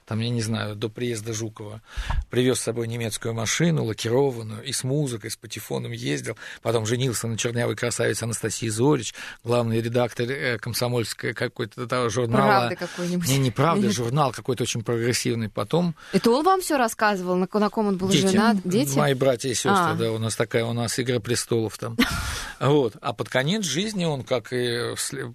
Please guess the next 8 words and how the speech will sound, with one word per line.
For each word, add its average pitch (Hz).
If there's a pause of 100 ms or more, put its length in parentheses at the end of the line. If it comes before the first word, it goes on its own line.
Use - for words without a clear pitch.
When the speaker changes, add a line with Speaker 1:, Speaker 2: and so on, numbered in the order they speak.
(100)
Speaker 1:
ну, 160
знаете, 147
как, 113
когда 120
умер 117
издатель 110
«Ле 113
Газет», 120